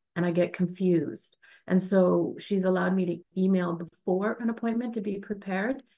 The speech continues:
And my last email I sent her, I had a visit with her two weeks ago.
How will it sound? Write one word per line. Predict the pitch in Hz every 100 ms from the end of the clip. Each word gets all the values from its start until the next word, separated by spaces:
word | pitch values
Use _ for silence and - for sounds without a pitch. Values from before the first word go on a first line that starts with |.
| _ _
And | 185
my | 196
last | 202 214 233 240 -
email | 190 185 175
I | 175
sent | 170 170 170
her, | 165
I |
had | 175 196
a |
visit | 190 190 196 180
with | 175
her | 180
two | 180 - 190
weeks | 185 185
ago. | 180 170 160